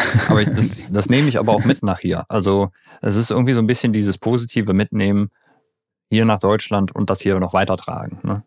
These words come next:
Speaker 1: Ich meine, wir haben oft darüber gesprochen, auch hier im Podcast einfach, seid nett zueinander, guckt, dass immer ein positiver Spirit
Speaker 2: <laughs>
Speaker 1: da ist und so weiter und so fort, ne? Und das hat mich jetzt nochmal extra motiviert, einfach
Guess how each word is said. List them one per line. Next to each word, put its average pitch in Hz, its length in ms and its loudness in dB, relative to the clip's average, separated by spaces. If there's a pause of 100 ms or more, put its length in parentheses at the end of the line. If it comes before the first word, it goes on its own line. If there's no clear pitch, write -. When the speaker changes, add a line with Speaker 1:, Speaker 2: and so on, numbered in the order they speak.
Speaker 1:
Ich - 80 -16
meine, 95 120 -2
wir 85 40 -2
haben 90 100 0
oft 120 180 -2
darüber 110 280 2
gesprochen, 110 380 -2
auch 92 120 -6
hier 104 140 -4
im 92 100 -2
Podcast - 420 -4
einfach, 95 440 -2 (440)
seid 82 260 -8
nett 107 180 -4
zueinander, 95 760 0 (380)
guckt, 98 200 -8
dass 98 140 -4
immer 98 140 0
ein 95 120 2
positiver 95 680 0
Spirit 117 340 2
Speaker 2:
<laughs> - 60 -6
Speaker 1:
da 98 280 2
ist 95 140 -4
und 98 140 -4
so 95 120 -6
weiter 95 220 0
und 92 80 -4
so 98 80 -6
fort, 95 340 -4
ne? 95 140 -2
Und 107 80 -4 (300)
das 87 100 -2
hat 95 80 0
mich 104 100 0
jetzt 101 140 -2
nochmal 92 200 0
extra - 200 -6
motiviert, 90 480 0
einfach 87 560 -4